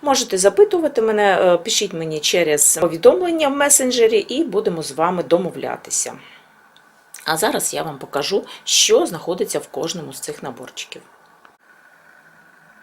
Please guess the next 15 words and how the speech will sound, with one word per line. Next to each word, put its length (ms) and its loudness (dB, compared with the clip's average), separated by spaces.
Всі 220 -4
наборчики 560 -4
з 80 -8
цього 320 0
відео — 520 4
це, 480 -2
е, 480 -2
копії, 720 -2
репліки 760 0
з 400 -4
наборів 400 -2
Dimensions. 800 -10
Зараз 480 -10
оглянемо 680 -10
перший. 680 2